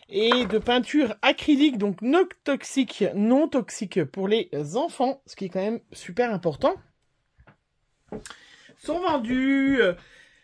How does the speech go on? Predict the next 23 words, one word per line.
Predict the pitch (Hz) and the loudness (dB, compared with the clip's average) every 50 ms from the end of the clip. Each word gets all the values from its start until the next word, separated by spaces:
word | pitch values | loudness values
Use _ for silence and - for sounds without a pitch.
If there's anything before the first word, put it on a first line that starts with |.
| _ _ _ | _ _ _
une | 247 254 247 | -2 -2 -2
soixantaine | - - 359 381 381 - 381 359 - 339 320 302 254 | 4 6 6 6 6 4 0 2 4 4 4 4 4
d'euros | 294 285 262 285 285 | 4 4 6 8 8
la | 262 214 | 8 8
boîte | 196 190 214 208 196 170 | 6 6 4 2 2 2
de | 254 311 349 349 | 2 4 4 4
soixante, | - - - 285 247 233 214 - - 262 277 311 330 - - | 2 2 2 4 4 4 4 0 -2 0 0 0 0 0 0
mais | 240 233 | 0 2
vous | 233 233 269 | 4 4 2
pouvez | 214 - 220 185 214 | 2 0 -2 0 2
aussi | 247 311 294 - 294 294 | 2 2 4 4 4 4
les | 240 233 214 220 | 4 4 2 2
acheter | 233 233 226 - - 226 247 - - | 2 0 0 -2 -4 -2 -2 -2 4
à | - 240 254 | 6 6 8
l'unité, | 294 330 330 320 311 294 - - 285 269 269 277 247 | 8 6 6 6 4 2 4 4 4 4 6 4 4
euh, | 165 175 180 190 | 4 4 4 4
sur | 180 - - 339 330 | 2 0 0 4 4
le | 269 233 | 4 4
site. | 214 - - - 262 302 302 | 4 2 2 4 4 4 4
Vous | 311 294 254 | 4 2 2
avez | 240 233 233 | 4 2 2
le | 220 240 240 | 2 2 2
lien, | 220 220 233 240 240 240 240 | 2 2 2 2 2 2 0